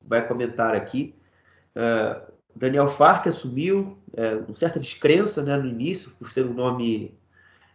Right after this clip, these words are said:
é, diferente do que talvez o torcedor do Gladbach espe-, esperava, né? Houve uma expectativa por um acerto com o Lucien Favre durante algum tempo, e isso não se concretizou, né? O treinador suíço foi treinar o Nice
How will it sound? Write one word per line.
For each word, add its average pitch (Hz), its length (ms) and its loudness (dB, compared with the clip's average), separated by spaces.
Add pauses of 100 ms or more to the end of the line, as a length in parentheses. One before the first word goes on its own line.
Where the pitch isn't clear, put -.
(100)
é, 98 520 -4
diferente 202 680 0
do 127 80 -6
que - 140 -8
talvez 120 520 -2
o 113 60 -8
torcedor 131 420 -2
do 123 120 -2
Gladbach 120 400 2
espe-, 104 360 -2
esperava, 117 560 2
né? 113 100 -2 (640)
Houve 143 240 0
uma 135 120 0
expectativa 131 640 -2
por 127 160 -6
um 120 180 -4
acerto 127 360 -2
com 117 100 -6
o - 20 -2
Lucien 117 320 -2
Favre 113 380 2
durante 113 500 -8
algum 107 420 -2
tempo, 170 640 2 (520)
e 127 160 2
isso 131 180 -2
não 131 80 0
se - 80 -14
concretizou, 127 680 0
né? 120 120 0
O 104 360 -6
treinador 117 380 -4
suíço 117 440 -8
foi - 180 -6
treinar 113 260 -4
o 110 80 0
Nice 139 420 -4